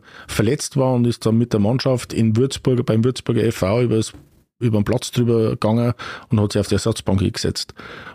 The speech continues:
Und als ich dann zu ihm gesagt hab, du trainierst jetzt mal bei der zweiten Mannschaft mit, hat er gesagt, er geht wieder zur Bezirksliga zurück, zu meinem Verein. Also das <laughs> spricht schon dafür, dafür ist praktisch eine gewisse,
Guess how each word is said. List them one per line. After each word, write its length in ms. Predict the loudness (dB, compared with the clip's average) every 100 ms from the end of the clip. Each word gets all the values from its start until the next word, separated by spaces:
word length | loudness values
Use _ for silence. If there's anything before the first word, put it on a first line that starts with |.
| -4
Und 120 | 0
als 140 | 2
ich 140 | 0 0
dann 360 | 2 2 2
zu 120 | 0 0
ihm 140 | 2
gesagt 280 | 0 0 0
hab, 160 | 0
du 60 | 0
trainierst 400 | 0 2 2 0
jetzt 100 | 0
mal 200 | 0 0
bei 80 | 0
der 120 | -2
zweiten 300 | -2 -2 0
Mannschaft 360 | 2 2 2 0
mit, 140 | 0
hat 120 | 0
er 60 | -2
gesagt, 200 | -4 -4
er 60 | -2
geht 160 | -2
wieder 320 | 2 2 2
zur 160 | 0 -2
Bezirksliga 500 | 0 -4 -4 -6 -6
zurück, 200 | -8 -12 -18 -14
zu 140 | -8
meinem 380 | -6 -4 -2 -2
Verein. 320 | -2 -6 -10 -10 -10 -6 -2
Also 200 | 0 2
das 140 | 2
<laughs> 80 | 0
spricht 360 | -2 0 -2 0
schon 120 | 0
dafür, 280 | 0 0 0
dafür 280 | 0 0 0
ist 240 | -2 -6 -10 -8
praktisch 300 | -6 -6 -4
eine 60 | 0
gewisse, 500 | 2 2 2 0